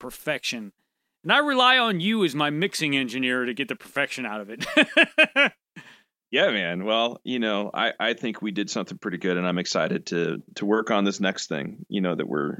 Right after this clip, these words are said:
Speaker 2: we're, we're developing now. And so at some point in the future, you know, our listeners will get to hear what that is. I'm excited about it too. So, uh, okay, so you, you, er, er, uh, earlier on, you were talking about, um,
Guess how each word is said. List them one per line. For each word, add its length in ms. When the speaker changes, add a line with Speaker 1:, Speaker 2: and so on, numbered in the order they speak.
Speaker 2:
we're, 340
we're 160
developing 520
now. 240
And 100
so 160
at 180
some 220
point 280
in 60
the 60
future, 560
you 120
know, 140
our 240
listeners 500
will 320
get 180
to 60
hear 220
what 160
that 220
is. 300
I'm 140
excited 400
about 240
it 80
too. 140
So, 200
uh, 140
okay, 340
so 360
you, 180
you, 240
er, 520
er, 120
uh, 220
earlier 360
on, 200
you 100
were 80
talking 440
about, 420
um, 580